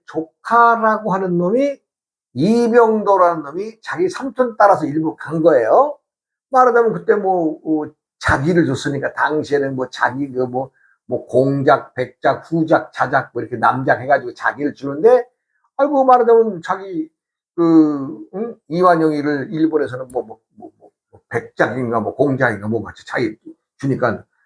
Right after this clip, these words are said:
아, 그냥 거-, 자기만 있으면 일본에서 말하자면 재정적으로 탁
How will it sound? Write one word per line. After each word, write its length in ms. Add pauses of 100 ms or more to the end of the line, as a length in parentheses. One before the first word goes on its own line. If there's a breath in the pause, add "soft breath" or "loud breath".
(160 soft breath)
아, 140
그냥 260
거-, 220 (100)
자기만 560
있으면 460 (500)
일본에서 640
말하자면 480
재정적으로 720
탁 160